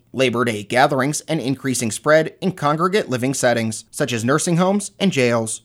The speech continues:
The White House Coronavirus Task Force suggested Montana consider fines for violations of face mask mandates in areas with increasing cases, but Governor Steve Bullock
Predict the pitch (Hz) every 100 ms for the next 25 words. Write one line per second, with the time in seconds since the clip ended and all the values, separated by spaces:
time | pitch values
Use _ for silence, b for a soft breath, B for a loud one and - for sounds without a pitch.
0 | - 160 139 139 131 - - 151 139 127
1 | 127 113 - 151 165 - 131 175 - 160
2 | 135 143 - 143 127 120 151 147 151 -
3 | 196 - 127 104 151 160 160 156 - -
4 | 175 127 113 135 147 170 165 - 147 127
5 | - 151 147 120 117 123 151 147 160 -
6 | _ _ - 139 139 185 175 170 151 -
7 | 131 127 127 160 156 143 127 123 110 -
8 | _ - 127 135 131 117 - 120 104 156
9 | 147 -